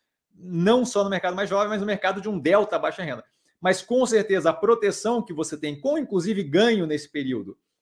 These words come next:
tá? É, da, da massa salarial, da galera que geralmente compra a Vivara, com certeza seria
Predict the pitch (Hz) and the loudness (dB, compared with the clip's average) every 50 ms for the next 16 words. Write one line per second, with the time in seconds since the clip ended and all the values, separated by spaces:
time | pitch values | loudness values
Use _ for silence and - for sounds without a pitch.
0 | _ _ - - 107 110 - - - _ _ _ _ _ - - 139 139 143 143 | _ _ -8 -4 -4 -4 -4 -6 -12 _ _ _ _ _ -8 -4 0 0 2 2
1 | 143 131 110 139 143 143 127 147 151 156 190 214 220 - - 175 - 175 175 165 | 0 0 0 0 0 0 2 0 2 2 4 4 2 2 0 -4 -2 0 2 2
2 | 151 147 147 139 120 110 104 101 - _ _ _ _ _ 131 151 220 240 202 196 | 2 2 0 0 0 0 -2 -4 -8 _ _ _ _ _ 0 2 4 4 6 4
3 | 165 156 156 156 151 147 143 127 135 190 190 180 151 170 196 185 - 170 - - | 4 4 2 0 -2 -2 -4 -2 0 2 2 2 0 0 -4 -6 -8 -12 -8 -2
4 | - 190 233 240 214 - 156 131 131 123 120 107 110 147 165 - 180 135 - - | 2 2 2 2 0 -2 -2 -2 -2 -2 -4 -4 -4 -4 -4 -2 -4 -6 -6 -6
5 | _ - 185 214 226 247 240 - - 202 185 165 165 - 147 156 165 160 175 - | _ 2 4 4 4 4 0 -4 -4 -4 -4 -4 -4 -6 -4 -4 -4 -4 -6 -6
6 | - 160 139 127 127 143 147 147 | -6 -6 -4 -4 -4 -6 -6 -8